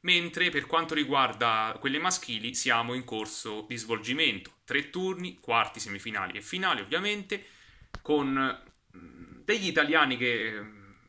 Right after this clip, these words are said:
sorprendenti nei primi turni,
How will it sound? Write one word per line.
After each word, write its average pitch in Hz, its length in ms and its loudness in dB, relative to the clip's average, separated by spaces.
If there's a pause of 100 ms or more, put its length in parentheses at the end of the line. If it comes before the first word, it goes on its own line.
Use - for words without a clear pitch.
(240)
sorprendenti 165 1040 2
nei 120 120 -4
primi 117 240 -4
turni, 139 500 -6